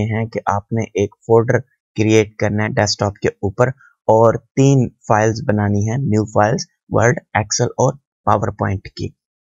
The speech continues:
अपने वर्ड को आपने, अपने जो काम है उसको आपने रेगुलरली सेव करना है। अगर बिजली जाने की सूरत में अगर आपका जो काम है वो लूज हो जाता है, ख़राब हो जाता है, तो वो solely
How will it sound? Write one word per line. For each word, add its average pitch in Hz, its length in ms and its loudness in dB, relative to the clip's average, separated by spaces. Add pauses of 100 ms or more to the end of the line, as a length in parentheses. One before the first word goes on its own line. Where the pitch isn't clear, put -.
अपने 120 260 0
वर्ड 135 260 2
को 135 100 0
आपने, 127 340 -2 (200)
अपने 117 240 -2
जो 117 240 2
काम 117 280 0
है 120 80 0
उसको 113 240 -4
आपने 110 260 -2
रेगुलरली 110 500 0
सेव 104 340 0
करना 110 280 0
है। 127 180 0 (340)
अगर 123 220 0
बिजली 113 360 0
जाने 110 280 0
की 107 140 -4
सूरत 107 400 0
में 107 300 0 (520)
अगर 110 260 -2 (140)
आपका 107 440 0
जो 107 320 0 (300)
काम 107 320 0
है 107 160 -2 (120)
वो 110 180 2
लूज 117 380 0
हो 110 120 2
जाता 107 400 0
है, 120 180 2 (440)
ख़राब 110 360 0
हो 104 60 -2
जाता 104 340 -2
है, 113 60 0
तो 110 140 -4
वो 110 140 4 (220)
solely 117 520 2